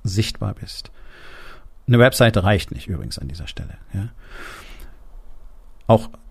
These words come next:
als deine Kunden sehen sie dich nicht, weil du nicht existierst. Die gehen auf der Straße an deinem Laden vorbei, während sie in ihr Smartphone gucken. Schau doch mal hin. Die Art der Kommunikation hat sich komplett verändert. Das heißt nicht umsonst Social Media.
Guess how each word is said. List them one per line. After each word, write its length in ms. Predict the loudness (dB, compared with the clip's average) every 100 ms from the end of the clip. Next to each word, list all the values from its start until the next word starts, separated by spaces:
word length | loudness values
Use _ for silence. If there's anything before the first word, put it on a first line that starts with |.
| -8 2
als 200 | 2 4
deine 180 | 4
Kunden 400 | 6 4 6 4
sehen 320 | 6 8 8 6
sie 140 | 4
dich 200 | 2 2
nicht, 320 | 2 2 0
weil 140 | 2 4
du 100 | 6
nicht 400 | 6 4 0 -2
existierst. 800 | -2 -2 -2 -2 0 0 -2 -2
Die 120 | -2 4
gehen 340 | 6 6 4
auf 160 | 2 2
der 140 | 0
Straße 540 | 0 4 4 4 2
an 100 | 2
deinem 220 | 2 4 4
Laden 340 | 6 6 6
vorbei, 560 | 2 0 2 2 2 4
während 280 | 4 4
sie 160 | 0 0
in 140 | 2
ihr 140 | 2 2
Smartphone 580 | 2 2 2 0 -4 -4
gucken. 300 | -8 -8 -4
Schau 320 | 0 2 4
doch 220 | 2 0
mal 120 | -6
hin. 220 | -2 -2 -2 -8 -18 -18 -18 -20 -18 -18 -16 -16 -16 -6 -4
Die 120 | 2
Art 200 | 2 2
der 60 |
Kommunikation 880 | 2 6 6 6 4 0 2 4 4
hat 120 | 0
sich 160 | -2 -4
komplett 420 | -2 -2 0 -4
verändert. 600 | -4 -4 -2 -2 -4 -10
Das 140 | -4 2
heißt 180 | 2 2
nicht 140 | 2
umsonst 520 | 2 4 2 0 -6
Social 600 | -10 0 4 4 4 2
Media. 500 | 2 2 2 -2 -6